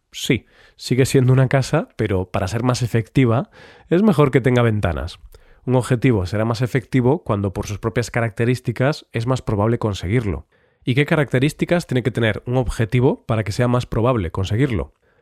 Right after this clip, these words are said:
Pues generalmente se dice que los objetivos deben seguir el sistema llamado smart. Este nombre hace referencia a Specific,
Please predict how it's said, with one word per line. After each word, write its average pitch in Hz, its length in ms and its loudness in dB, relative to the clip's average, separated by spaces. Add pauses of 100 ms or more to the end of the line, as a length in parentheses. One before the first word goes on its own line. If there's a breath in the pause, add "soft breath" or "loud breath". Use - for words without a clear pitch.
(200)
Pues 135 180 0
generalmente 139 640 4
se - 120 -4
dice 117 220 0
que 113 100 -4
los 104 160 -2
objetivos 131 680 2
deben 127 200 0
seguir 127 440 -4
el 117 120 -4
sistema 110 440 -4
llamado 131 560 -2
smart. 95 560 -4 (640 soft breath)
Este 139 220 2
nombre 131 460 4
hace 113 180 0
referencia 123 680 0
a 127 280 -4
Specific, - 680 -2